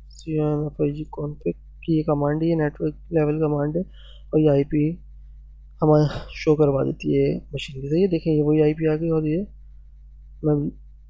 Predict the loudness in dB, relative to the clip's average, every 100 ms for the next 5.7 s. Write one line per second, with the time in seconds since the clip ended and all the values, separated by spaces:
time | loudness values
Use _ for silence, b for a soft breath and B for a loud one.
0 | -20 -20 -16 -2 0 0 0 -2 -2 -6
1 | -8 2 4 4 2 -4 -2 -2 0 0
2 | 0 2 2 2 2 2 2 2 -2 -6
3 | -20 -20 -4 2 4 4 2 -2 0 0
4 | 2 -2 -2 -2 -2 -2 0 0 -2 -6
5 | -12 -10 -10 -10 -12 -14